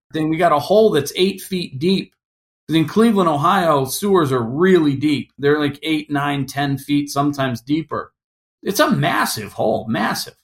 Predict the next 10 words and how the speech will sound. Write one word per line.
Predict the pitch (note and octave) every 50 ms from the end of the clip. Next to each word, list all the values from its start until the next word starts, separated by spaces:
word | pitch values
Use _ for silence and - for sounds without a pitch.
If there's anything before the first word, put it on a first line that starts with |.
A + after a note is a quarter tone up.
| _ _ -
You | F3 F3+ G3
need | G#3 G3 F3
a | C#3+
ladder | C3+ B2+ C#3+ D3+ D#3 D#3+ E3+ - F3+ D#3+ C#3+
to | C#3 C#3
go | B2 D3 C#3+ C3+ B2+
in | C#3 D#3 D#3 D3
there | C3+ B2 A2+ G#2+
type | - - G#2+ F#2+ - _ -
deep. | G2 F#2 -